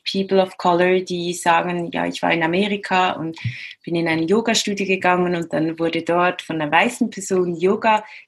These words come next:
gelehrt, ähm, und an der Wand hing ein Umzeichen, aber es hing verkehrt rum und keiner bemerkte das.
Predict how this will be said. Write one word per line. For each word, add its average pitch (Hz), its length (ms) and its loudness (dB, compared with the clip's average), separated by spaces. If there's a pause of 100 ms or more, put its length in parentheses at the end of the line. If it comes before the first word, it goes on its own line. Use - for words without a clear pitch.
(100)
gelehrt, 190 640 2 (320)
ähm, 175 580 -2
und 175 160 -2
an 165 120 0
der 160 140 -2
Wand 202 240 2
hing 185 240 0
ein 160 160 0
Umzeichen, 220 920 2
aber 165 280 -2
es 165 140 -4
hing 196 260 2
verkehrt 208 560 0
rum 214 320 0
und 165 300 -4
keiner 185 320 0
bemerkte 185 540 0
das. 240 360 -6